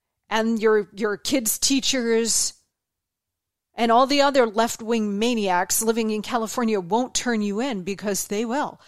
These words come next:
Look, we just saw this with covid. Neighbors were turning people in. Friends were turning their backs on, on their friends who weren't vaxxed and turning them in.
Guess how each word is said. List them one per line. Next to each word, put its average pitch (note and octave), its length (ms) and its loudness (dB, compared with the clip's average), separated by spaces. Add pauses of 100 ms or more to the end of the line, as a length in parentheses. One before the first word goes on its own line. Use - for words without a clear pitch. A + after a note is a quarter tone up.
(280)
Look, B3+ 300 2
we C4 160 -2
just D4 320 0
saw E4+ 220 2
this A#3+ 280 0
with C4 200 -4
covid. E4 480 -2 (1120)
Neighbors D4 600 2
were A#3+ 120 -4
turning C4+ 400 0
people A#3+ 380 -4
in. B3 320 0 (300)
Friends B3+ 500 0
were A#3+ 140 0
turning C#4 400 2
their A3 100 2
backs A3 540 0
on, G3+ 280 -2
on G#3 280 0
their G#3+ 200 2
friends B3 600 0
who A3 80 -4
weren't G#3+ 320 -2
vaxxed G#3+ 560 -2
and F#3+ 160 -12
turning C4 340 0
them A3 160 0
in. C4 340 2